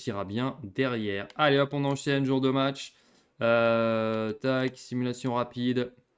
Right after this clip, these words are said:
On fait deux partout. Ça va, au moins on n'a pas perdu, c'est déjà ça. Puis je crois qu'on, on est, on n'est pas non plus, euh, complètement à la ramasse en championnat, hein. On est, euh, on est onzième, donc ça va.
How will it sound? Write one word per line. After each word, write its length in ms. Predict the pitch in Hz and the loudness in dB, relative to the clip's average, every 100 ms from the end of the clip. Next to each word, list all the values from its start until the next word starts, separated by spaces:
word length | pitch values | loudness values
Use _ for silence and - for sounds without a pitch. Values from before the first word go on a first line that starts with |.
| _ _ _ _ _ _ _ _ - - _ - - | _ _ _ _ _ _ _ _ -20 -20 _ -20 -20
On 80 | |
fait 160 | 104 110 | -12 -6
deux 120 | 117 | -4
partout. 540 | 120 117 - 120 120 123 - _ _ _ _ _ _ _ - | -4 -6 -4 -4 -4 -8 -16 _ _ _ _ _ _ _ -20
Ça 80 | - | -18
va, 160 | 90 | -16
au 100 | 87 | -16
moins 160 | 90 90 | -14 -14
on 20 | |
n'a 80 | 92 | -14
pas 140 | 104 | -14
perdu, 380 | 101 104 98 101 | -10 -8 -6 -8
c'est 160 | 104 110 | -8 -6
déjà 200 | 101 104 | -6 -6
ça. 360 | 101 107 107 _ _ _ _ | -6 -4 -6 _ _ _ _
Puis 120 | - | -16
je 40 | |
crois 140 | - 117 | -8 -8
qu'on, 100 | 104 | -6
on 300 | 95 90 90 | -10 -10 -10
est, 260 | 90 90 | -10 -10
on 140 | 90 90 | -12 -12
n'est 100 | 90 | -12
pas 140 | 104 | -8
non 120 | 104 | -8
plus, 340 | 98 - 113 104 | -8 -6 -4 -2
euh, 60 | |
complètement 440 | 98 104 110 107 113 | -4 -6 -10 -8 -4
à 40 | |
la 60 | 107 | -4
ramasse 320 | 113 131 127 | -2 -2 -4
en 60 | 113 | -8
championnat, 400 | 113 - 143 127 | -8 -4 -2 -4
hein. 180 | 113 - _ _ _ _ | -6 -12 _ _ _ _
On 160 | 101 107 | -8 -2
est, 240 | 123 127 | 2 2
euh, 240 | 117 110 107 | 2 0 -2
on 140 | 110 | 2
est 80 | 135 | 4
onzième, 500 | 135 117 131 123 107 | 4 4 4 2 0
donc 160 | 95 | -6
ça 160 | - 120 | -6 -6
va. 240 | 131 117 | -4 -6